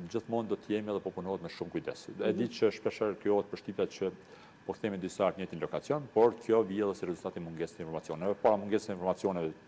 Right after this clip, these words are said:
Speaker 1: këtë rast mungesa bashkëpunimit nga pala serbe, por në të njëjtën kohë të mungesa e informacioneve është më së nevojshme që për momentin nuk i kemi në tërësi, që të posedojmë edhe gjitha informatat nga mekanizma ndërkombëtar që kanë qenë pjesë e këtij procesi. Për shembull, në vitet e para të pas luftës,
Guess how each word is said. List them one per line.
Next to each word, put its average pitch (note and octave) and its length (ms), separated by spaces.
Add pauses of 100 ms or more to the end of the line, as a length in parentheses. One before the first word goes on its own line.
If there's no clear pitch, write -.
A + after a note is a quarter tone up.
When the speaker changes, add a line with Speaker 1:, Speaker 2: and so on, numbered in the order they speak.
Speaker 1:
këtë F2 120
rast F2 160
mungesa F2 280
bashkëpunimit F#2 400
nga D#2 120
pala D#2 260
serbe, D#3 300 (480)
por G#2+ 100
në - 40
të B2+ 40
njëjtën D#3 240
kohë E3+ 220
të A#2+ 100
mungesa G#2 340
e C3 40
informacioneve D#3 600 (560)
është G#2 220
më C3 80
së D3+ 180
nevojshme D#3 460 (560)
që - 140
për F#2+ 160
momentin F#2 220
nuk F2+ 120
i F#2 60
kemi A2+ 180
në E2+ 60
tërësi, D3 260
që - 180
të - 120
posedojmë B2+ 480
edhe G#2+ 180
gjitha C#3 400 (180)
informatat G#2 680 (580)
nga G#2 180
mekanizma B2+ 440
ndërkombëtar G2+ 340
që F#2+ 140
kanë E2+ 100
qenë F2+ 240
pjesë F2+ 240
e F2+ 60
këtij - 140
procesi. D#2 340
Për - 100
shembull, B2 260 (680)
në F#2+ 200 (380)
vitet A#2 240
e A#2+ 60
para A2+ 260
të - 60
pas - 180
luftës, - 380